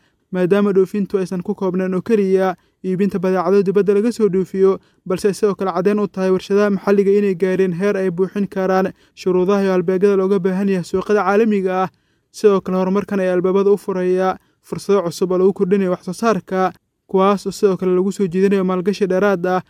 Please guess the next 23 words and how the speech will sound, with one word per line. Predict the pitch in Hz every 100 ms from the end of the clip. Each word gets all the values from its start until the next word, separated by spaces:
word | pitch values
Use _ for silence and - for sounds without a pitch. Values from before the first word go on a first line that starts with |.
| _ -
laguna | 180 185 196
ballaarinayo | 185 185 202 196
warshadaha | 185 - 208 190
dalka. | 185 190 - 202 202 - _ _ _ _ _ -
Khubarada | 175 185 196 190
dhaqaalaha | 180 - 185 196 185
ayaa | 180
sheegaya | - 214 202 190 185 185 180 _ _ -
in | 202
kordhinta | - 185 180 202 - 190 180
dhoofinta | 180 180 202 202
ay | 185
si | 208
toos | 196 180
ah | 196
u | 196
xoojiso | - 185 175 196
lacagta | 185 202 202
dowladda, | 185 185 202 175 185 190 - _
korna | - 208 214
u | 226
qaaddo | 202 185 180 180
dhaqdhaqaaqa | 175 175 208 190